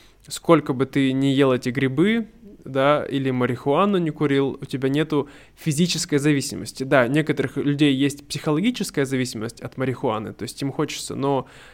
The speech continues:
тело от этого их не страдает, когда они не курят. Вот, э, что уже как бы хороший фактор, э, который, так сказать, распова-, располагает тебя к тому, чтобы попробовать это.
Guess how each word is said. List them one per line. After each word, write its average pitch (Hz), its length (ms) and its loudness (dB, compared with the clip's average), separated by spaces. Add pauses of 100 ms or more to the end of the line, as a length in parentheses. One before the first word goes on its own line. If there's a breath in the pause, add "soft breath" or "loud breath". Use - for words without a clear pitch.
(120)
тело 196 340 6
от 143 100 0
этого 143 220 2
их 139 180 0
не 147 140 2
страдает, 135 640 2
когда 117 320 -2
они 117 160 -2
не 123 160 -2
курят. 107 400 -6 (1200 loud breath)
Вот, 147 500 4
э, 143 240 2
что 190 240 4
уже 220 380 6
как 147 160 0
бы 139 160 4
хороший 170 440 4
фактор, 135 500 2 (180 loud breath)
э, 131 160 -4
который, 139 380 2
так 135 120 -4
сказать, 127 440 0 (320)
распова-, 147 640 0
располагает 147 720 4
тебя 135 240 2
к 131 80 -4
тому, 156 280 2
чтобы 143 320 0
попробовать 127 640 2
это. 98 360 -6